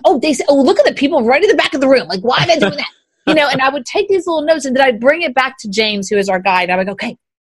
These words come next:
Speaker 1: what we're gonna do, we're gonna say this, say this, right? Like, this, and say it in a tonality like this."
Speaker 2: Yeah,
Speaker 1: Like,
Speaker 2: yeah.
Speaker 1: "Okay, we'll try."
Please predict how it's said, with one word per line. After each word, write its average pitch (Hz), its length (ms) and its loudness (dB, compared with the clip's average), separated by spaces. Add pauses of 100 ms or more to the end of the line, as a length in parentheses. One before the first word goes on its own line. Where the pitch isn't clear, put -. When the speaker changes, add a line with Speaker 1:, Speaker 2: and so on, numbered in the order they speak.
(220)
Speaker 1:
what 185 120 -8
we're 214 60 -6
gonna 311 180 -4
do, 269 240 -2 (180)
we're 196 120 0
gonna 202 80 -2
say 233 100 -2
this, 247 160 2
say 254 140 2
this, 277 160 0
right? 262 200 2
Like, 220 140 -2
this, 302 160 -2 (240)
and 240 100 -2
say 349 220 0
it 403 100 -4
in 269 100 -2
a 254 60 4
tonality 285 800 -4
like 214 140 -6 (100)
this." - 320 -16 (140)
Speaker 2:
Yeah, 120 280 2
Speaker 1:
Like, 107 120 -10
Speaker 2:
yeah. 233 240 0
Speaker 1:
"Okay, 302 120 -2
we'll 294 100 0
try." - 200 -2